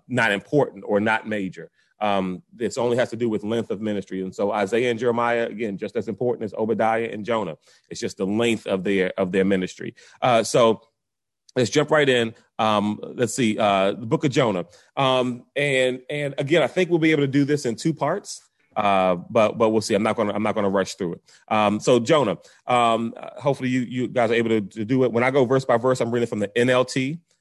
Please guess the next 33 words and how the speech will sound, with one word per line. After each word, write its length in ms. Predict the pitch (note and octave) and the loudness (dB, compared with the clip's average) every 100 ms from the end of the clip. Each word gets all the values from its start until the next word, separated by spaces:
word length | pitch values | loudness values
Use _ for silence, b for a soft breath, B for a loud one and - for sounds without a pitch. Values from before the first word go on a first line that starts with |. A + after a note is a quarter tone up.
| _ - | _ -4
Uh, 400 | G2 F#2 F2 E2+ - | 0 2 2 0 0
uh, 100 | G2+ | 0
from 240 | - G#2+ | 0 0
this, 320 | G#2+ A2 - - | 2 2 0 -4
uh, 280 | G2 F#2 F2+ | -2 0 0
and 160 | A2+ A2+ | 2 0
if 100 | A2+ | 0
you 140 | A#2 | 2
ever, 180 | A2 A#2 | 2 0
if 120 | A2+ | -4
you 80 | G#2+ | -4
have 260 | A#2 C3 C3 | 0 0 0
the 60 | |
King 240 | A2+ B2 G#2+ | -6 -6 -6
James 240 | G#2+ G2+ | -6 -8
Version, 420 | G#2 G2+ G2+ G2+ F#2+ | -4 -4 -4 -6 -8
you 160 | A2+ G#2 | -10 -2
go 140 | A#2 | 2
ahead 180 | A#2+ A2 | 2 2
and 120 | G2 | -2
try 120 | - A2+ | -2 0
to 80 | |
read 200 | G#2 G2+ | 0 -2
Jonah, 240 | F#2+ G2 F#2+ | -2 -2 -2
and 100 | F2+ | -2
you'll 120 | G2 | 0
know 180 | G2 F2+ | 0 -2
I'm 100 | F2 | -4
doing 160 | F2+ | -8
the 80 | E2+ | -10
N 80 | F2 | -14
L 80 | |
T. 80 | E2 | -16